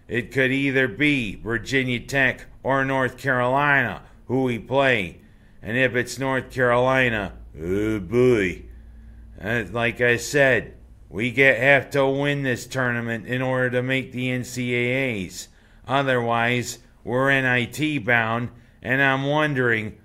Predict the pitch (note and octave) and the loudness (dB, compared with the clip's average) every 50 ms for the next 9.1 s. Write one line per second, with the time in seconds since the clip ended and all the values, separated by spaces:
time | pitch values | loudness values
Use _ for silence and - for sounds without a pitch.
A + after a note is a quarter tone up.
0 | _ _ - - G2 B2+ C3+ C#3+ C#3+ C#3 C3+ C3 B2 C#3 C3+ C3+ B2+ B2+ - C3+ | _ _ -14 -4 0 2 4 4 4 2 2 0 0 0 0 0 -2 -2 -2 0
1 | C#3 C#3 C3+ C3+ C3 B2+ B2 C3+ C#3+ D3 D3 C#3 B2+ B2 B2+ A#2+ A2+ G#2+ G2+ F#2+ | 2 4 6 6 6 4 4 2 0 0 -2 -4 -2 0 0 0 0 -2 -4 -6
2 | E2 - - - - - _ _ - - - - - - - B2 C#3 C#3 C3 - | -6 -8 -12 -14 -14 -20 _ _ -20 -20 -20 -20 -20 -8 -2 2 2 2 2 0
3 | - - - _ - F2 A#2 B2+ C3+ C3+ C3+ C3 C3 C3 B2+ C3 C3+ C3+ C3+ C3 | -6 -20 -20 _ -4 2 4 4 6 6 6 8 8 6 6 6 4 4 4 2
4 | B2+ A2+ C3 B2 A#2 - - B2 C3+ C#3+ C#3+ C#3+ C#3 C3 B2 G#2 G2+ A#2 A2 - | 0 2 2 2 2 0 -4 -2 2 2 4 4 2 0 -2 -2 -2 -6 -6 -2
5 | B2 C#3 C#3+ D3 D3 C#3+ C3+ B2 A#2 G#2+ F#2+ A#2+ A2+ A2+ A2+ A#2 B2+ C3 A#2+ - | 2 4 4 6 6 6 6 4 2 2 0 -2 0 0 0 0 -2 -4 -6 -10
6 | - - - - - A#2 B2 B2+ A#2 - - - A#2 G#2+ - - C3+ C3 B2+ B2 | -16 -20 -20 -8 -4 -2 -2 -2 -2 -6 -10 -8 -8 -8 -6 -2 -2 0 0 0
7 | A#2+ A#2 G#2 A2 B2+ C3+ D3 D3+ C#3+ C#3+ C3+ B2+ G#2+ F#2+ B2 A#2+ A#2+ A#2 A2+ A2 | -2 -2 -2 2 4 4 4 4 0 -2 -4 -4 -4 -2 -2 -2 0 0 -2 -2
8 | A2+ A#2 A2+ A2+ A2+ A2 A2+ A2 A2 G#2+ G#2+ G2+ - - G#2+ G#2+ G#2+ A2+ A#2+ A2 | -2 0 2 2 2 2 2 0 0 0 -2 -4 -6 -8 -6 -4 -4 -4 -4 -6
9 | - - | -12 -20